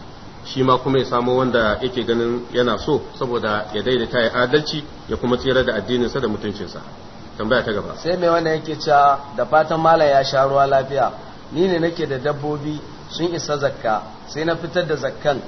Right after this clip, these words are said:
Speaker 2: sai kuma na sayi, eh, na sayi wasu daga cikin zakkar da na fitar din, ya halatta?
Speaker 1: Haramun ne musulmi ya sai zakkan da ya fitar, amma yana iya sayan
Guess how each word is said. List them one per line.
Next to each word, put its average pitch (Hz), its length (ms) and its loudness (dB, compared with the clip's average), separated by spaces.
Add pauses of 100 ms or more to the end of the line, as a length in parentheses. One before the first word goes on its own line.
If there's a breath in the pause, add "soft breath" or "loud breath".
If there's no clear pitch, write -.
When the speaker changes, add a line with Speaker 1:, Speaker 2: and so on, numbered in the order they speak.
(240)
Speaker 2:
sai 160 280 -2
kuma 170 200 2
na 175 120 4
sayi, 156 420 -2 (500)
eh, - 240 2
na 156 140 -2
sayi 165 180 -4
wasu 160 280 0
daga 139 240 0
cikin 147 320 -6 (340)
zakkar 143 400 0
da 139 100 0
na 127 100 0
fitar 131 300 -4
din, 127 160 -2
ya 143 180 6
halatta? 143 500 2
Speaker 1:
Haramun 156 420 6
ne 147 120 6
musulmi 139 720 2
ya 120 160 2
sai 156 260 4
zakkan 135 500 0
da 117 60 2
ya 113 140 2
fitar, 117 380 0 (720)
amma 147 280 6
yana 180 280 6
iya 160 140 4
sayan 147 520 2